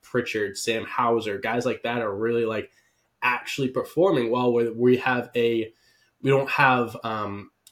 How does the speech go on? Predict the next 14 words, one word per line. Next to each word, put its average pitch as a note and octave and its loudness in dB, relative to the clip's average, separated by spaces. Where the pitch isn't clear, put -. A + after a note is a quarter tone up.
a B2 0
big A#2 2
drop-off G#2+ -4
when G2+ -2
starters G2 -4
come F#2+ -12
out E2+ -8
and G2 -12
stuff, - -8
right? A2 -2
Um, A2 2
at - -4
this C4 4
point, G#3 -2